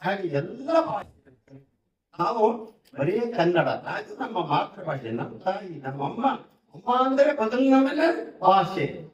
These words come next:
ಈಗ ನೋಡಿ, ಮಾತೃಭಾಷೆ ಅಂತಾರೆ. ಹಾಗಾದ್ರೆ ಅಪ್ಪನಿಗೆ ಪಿತೃ ಭಾಷೆ ಇಲ್ವಾ? ಅಮ್ಮ ದೊಡ್ಡವಳು ಅಂತ. ಮಾತೃಭಾಷೆ ಹೌದು, ಮಾತೃಭಾಷೆ ಕನ್ನಡ.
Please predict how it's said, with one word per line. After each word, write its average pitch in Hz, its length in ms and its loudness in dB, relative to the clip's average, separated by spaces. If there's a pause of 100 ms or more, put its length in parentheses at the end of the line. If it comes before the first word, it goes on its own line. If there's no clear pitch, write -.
(140)
ಈಗ 170 280 6
ನೋಡಿ, 240 560 2
ಮಾತೃಭಾಷೆ 262 1120 6
ಅಂತಾರೆ. 180 320 2
ಹಾಗಾದ್ರೆ 208 420 -2
ಅಪ್ಪನಿಗೆ 208 480 -4
ಪಿತೃ 226 400 -8
ಭಾಷೆ 202 320 2
ಇಲ್ವಾ? 143 300 2 (380)
ಅಮ್ಮ 175 380 -2
ದೊಡ್ಡವಳು 180 500 -2
ಅಂತ. - 260 -20 (360)
ಮಾತೃಭಾಷೆ 226 720 -2
ಹೌದು, 143 560 -2
ಮಾತೃಭಾಷೆ 190 1040 -2 (100)
ಕನ್ನಡ. 156 300 0